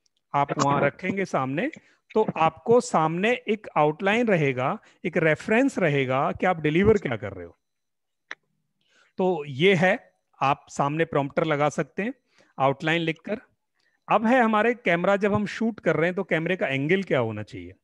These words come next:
ये बड़ा इंपॉर्टेंट है। तो कैमरे का एंगल हम क्या करते हैं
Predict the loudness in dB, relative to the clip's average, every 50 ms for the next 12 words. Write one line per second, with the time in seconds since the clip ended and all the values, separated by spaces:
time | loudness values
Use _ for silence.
0 | _ _ _ _ _ _ _ -4 -4 -2 0 0 0 -2 -2 -2 -4 -4 -2 -4
1 | -4 -4 -6 -8 -8 -10 _ _ _ _ _ _ _ _ _ -16 -10 -8 -6 -4
2 | -2 0 0 0 2 2 0 0 0 2 2 2 2 4 2 0 0 0 0 0
3 | 2 0 -2 -4 -2 -4 -6 -6 -6